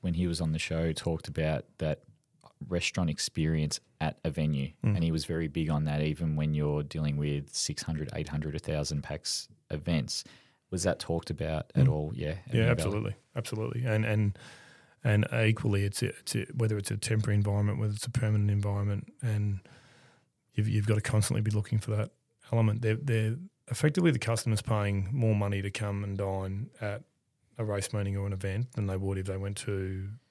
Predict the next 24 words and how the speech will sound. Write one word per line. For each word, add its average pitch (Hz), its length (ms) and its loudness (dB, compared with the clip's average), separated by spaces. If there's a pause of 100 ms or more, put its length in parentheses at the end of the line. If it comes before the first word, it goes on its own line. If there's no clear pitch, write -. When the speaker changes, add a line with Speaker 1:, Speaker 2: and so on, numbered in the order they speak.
Speaker 2:
um, 98 500 -6
one 101 140 -4
of 95 80 -8
Melbourne's 95 300 -6
best 98 260 -4
restaurants, - 520 -10 (100)
right? 123 240 0
So, 104 320 0 (420)
yes, 117 300 4
the 110 140 -2
entertainment 104 480 0
elements 98 400 -2
that - 220 -8
come 101 240 -4
with 101 320 -4 (240)
that 104 300 -4
experience, 98 680 -6 (720)
um, 98 180 0
support 127 560 2
that 101 200 -4 (320)
level 101 260 -2
of 92 100 -4
investment, 98 560 -2
but 98 280 -6